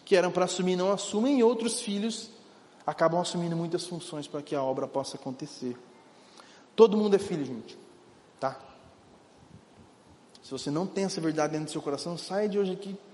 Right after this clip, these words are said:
com essa verdade. E por causa disso, é chegado um tempo de nós assumirmos nosso papel de filho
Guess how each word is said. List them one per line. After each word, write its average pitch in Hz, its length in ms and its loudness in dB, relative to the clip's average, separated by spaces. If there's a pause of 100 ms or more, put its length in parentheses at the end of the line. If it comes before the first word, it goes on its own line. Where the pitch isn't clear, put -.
(400)
com 196 100 -4
essa 190 200 -4
verdade. 143 520 -4 (1600)
E 139 60 -10
por 151 140 -8
causa 180 260 2
disso, 160 280 -4
é 151 40 -6
chegado 160 340 0
um 175 40 -2
tempo 147 340 -4
de 143 80 -8
nós 165 300 -2
assumirmos 170 460 -4
nosso 175 240 -4
papel 175 280 -2
de 170 100 -8
filho 135 420 -6